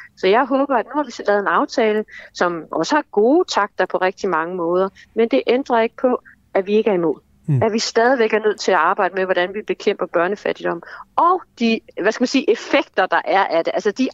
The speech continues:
Speaker 1: afsavn, som, som børnene får, fordi deres forældre er i en svær
Speaker 2: Okay.
Speaker 1: økonomisk situation.
Speaker 2: Hvis du ikke var medlem af S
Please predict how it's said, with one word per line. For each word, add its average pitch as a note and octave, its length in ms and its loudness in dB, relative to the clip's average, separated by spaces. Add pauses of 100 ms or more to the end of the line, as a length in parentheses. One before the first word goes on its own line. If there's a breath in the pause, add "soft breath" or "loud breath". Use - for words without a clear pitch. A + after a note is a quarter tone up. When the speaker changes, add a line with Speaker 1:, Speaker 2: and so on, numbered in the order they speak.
Speaker 1:
afsavn, F#3 560 0
som, D#3+ 340 -8
som F3 260 -6
børnene F#3+ 400 0
får, A3 260 0 (260 loud breath)
fordi G#3 280 -6
deres D#3+ 220 0
forældre F3 260 0
er D#3 80 0
i D3+ 40 -2
en D#3 80 -8
svær D3+ 160 -4
Speaker 2:
Okay. - 100 0
Speaker 1:
økonomisk C#3 340 -6
situation. - 360 -18 (120)
Speaker 2:
Hvis D3+ 200 2
du E3 100 2
ikke G3+ 160 2
var A3 60 2
medlem E3+ 360 4
af D3 120 2
S C#3+ 60 -2